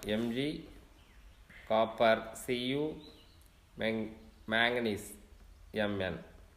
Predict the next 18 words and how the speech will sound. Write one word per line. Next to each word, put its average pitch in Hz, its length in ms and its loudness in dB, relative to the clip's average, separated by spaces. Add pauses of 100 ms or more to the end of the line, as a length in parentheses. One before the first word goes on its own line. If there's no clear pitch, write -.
(640)
இது 117 260 -2
உமா-, 123 640 4
விமான 160 380 2
பாகங்கள் 113 760 0
தயாரிக்க 98 520 -2
பயன்படுகிறது. 85 760 -8 (1300)
மேக்னைலியம் 160 880 6 (320)
என்ற 110 300 2
உலோக 117 320 0
கலவை 107 420 2 (1040)
அலுமினியம், 123 600 0 (760)
மெக்னீசியம் 123 720 0 (640)
கலவையாக 110 440 4
உள்ளது. 101 440 -2
சமையல் 123 400 0
பாத்திரங்கள் 104 480 -2
தயாரிக்க 95 420 -4
பயன்படுது. 85 560 -8